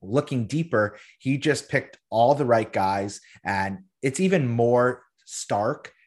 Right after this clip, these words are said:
how well Fabio's team performed when you consider that the game week average was fifty-three. So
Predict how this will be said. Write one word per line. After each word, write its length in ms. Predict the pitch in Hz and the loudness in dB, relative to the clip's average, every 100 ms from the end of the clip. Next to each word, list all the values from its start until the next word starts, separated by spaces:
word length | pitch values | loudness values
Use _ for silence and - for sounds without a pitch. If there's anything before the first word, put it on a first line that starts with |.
| - | -4
how 240 | 117 110 | -2 0
well 500 | 107 104 107 117 - _ _ - | 0 0 0 -4 -10 _ _ -4
Fabio's 520 | 104 104 110 107 101 | -2 0 -2 -4 -4
team 240 | - 113 | -6 -6
performed 640 | 110 104 - 107 113 170 180 - - | -6 -8 -4 0 0 -2 -6 -16 -6
when 140 | 113 | -4
you 60 | 110 | -4
consider 480 | 127 113 135 127 120 | -4 -4 0 2 2
that 160 | 104 | -2
the 60 | 117 | -4
game 280 | 120 120 139 | -4 -4 -4
week 160 | 135 - | -6 -4
average 500 | 104 117 101 82 - | -2 0 -2 -8 -10
was 160 | 98 | -12
fifty-three. 840 | - 131 123 - 101 - 117 110 82 | -6 -6 -6 -8 -14 -8 -4 -4 -6
So 360 | - 98 87 | -8 -8 -8